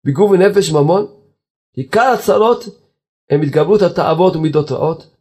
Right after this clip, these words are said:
שממררים חיי האדם, כמו שקצת דיברנו קצת שבוע שעבר, בעיקר שהוא מסביר אחר כך שההתחלה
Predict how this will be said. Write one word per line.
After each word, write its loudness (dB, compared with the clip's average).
שממררים 0
חיי 2
האדם, 0
כמו -8
שקצת -8
דיברנו -2
קצת -6
שבוע -6
שעבר, -4
בעיקר 0
שהוא 0
מסביר 2
אחר 0
כך -4
שההתחלה -2